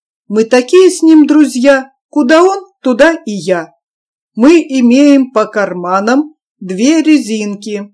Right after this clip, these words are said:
два крючка, две больших стеклянных пробки, двух жуков в одной коробке,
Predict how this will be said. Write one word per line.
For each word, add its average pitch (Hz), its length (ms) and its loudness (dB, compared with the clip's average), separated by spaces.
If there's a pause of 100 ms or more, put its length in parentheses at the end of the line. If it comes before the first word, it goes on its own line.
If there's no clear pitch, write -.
два 208 380 0
крючка, 254 720 -4 (480)
две 240 380 0
больших 285 560 0
стеклянных 277 800 0
пробки, 240 680 -2 (320)
двух 233 540 0
жуков 226 580 0 (160)
в 254 80 -10
одной 277 340 2
коробке, 262 680 -2